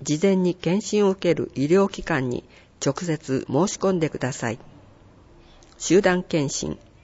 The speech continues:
秋と冬に実施予定です。詳細は受信券に同封してあるチラシをご覧ください。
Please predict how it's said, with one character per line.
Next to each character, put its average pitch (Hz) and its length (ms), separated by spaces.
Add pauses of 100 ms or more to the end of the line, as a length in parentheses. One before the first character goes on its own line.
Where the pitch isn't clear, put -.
(440)
秋 - 260
と 127 160
冬 175 320
に 147 180 (100)
実 143 360
施 - 60
予 156 140
定 120 220
で 120 160
す。 - 200 (600)
詳 180 240
細 160 300
は 143 100
受 151 180
信 208 280
券 202 200
に 175 140
同 165 240
封 190 220
し - 80
て 160 180
あ 139 60
る - 180
チ - 140
ラ 190 140
シ 165 260
を 156 160
ご 127 100
覧 151 220
く - 100
だ 147 140
さ - 160
い。 - 100